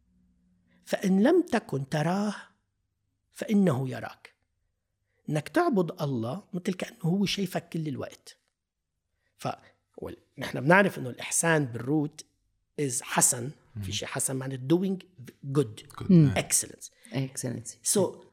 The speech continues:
Speaker 1: التص-، مت-، متصوفة عبر التاريخ لا يحالون بهذه الكاتيجوري. It is not enough إنك أنت تصلي وتصوم وتحج وإنك تآمن بالله وإنك تآمن بالرسول وتآمن بالمل-، this is all not enough.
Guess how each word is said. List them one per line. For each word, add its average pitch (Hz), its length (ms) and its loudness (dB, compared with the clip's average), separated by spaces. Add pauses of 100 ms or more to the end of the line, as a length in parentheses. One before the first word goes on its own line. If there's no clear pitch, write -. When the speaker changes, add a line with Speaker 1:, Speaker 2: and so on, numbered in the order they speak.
(240)
Speaker 1:
التص-، - 360 0
مت-، 151 200 -2
متصوفة 285 560 6
عبر 254 280 2
التاريخ 196 500 2
لا 262 120 2
يحالون 208 640 0
بهذه 160 300 0
الكاتيجوري. 117 640 -10 (880)
It - 160 0
is 151 40 0
not 233 360 2 (100)
enough 151 460 -4 (420)
إنك 135 280 -8
أنت 143 180 -8
تصلي 127 560 -4 (760)
وتصوم 127 760 -6 (500)
وتحج - 800 -4 (460)
وإنك 131 280 -4
تآمن 147 560 0
بالله 127 560 -6
وإنك 110 360 -14
تآمن 143 420 -2
بالرسول 127 540 -4
وتآمن 135 440 -6
بالمل-، 120 420 -10
this 127 260 -4
is 120 40 -10
all 117 180 -8
not 113 300 -14
enough. - 280 -18